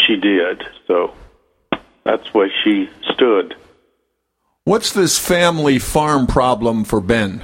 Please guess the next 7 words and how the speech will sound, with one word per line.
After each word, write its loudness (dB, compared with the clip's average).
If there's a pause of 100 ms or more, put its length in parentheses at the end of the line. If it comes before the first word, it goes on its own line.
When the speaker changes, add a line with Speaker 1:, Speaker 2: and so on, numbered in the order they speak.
(680)
Speaker 1:
Well, 4
Ben, 2 (560)
in 0 (540)
the -2
mundane 2
life 2 (140)
of -4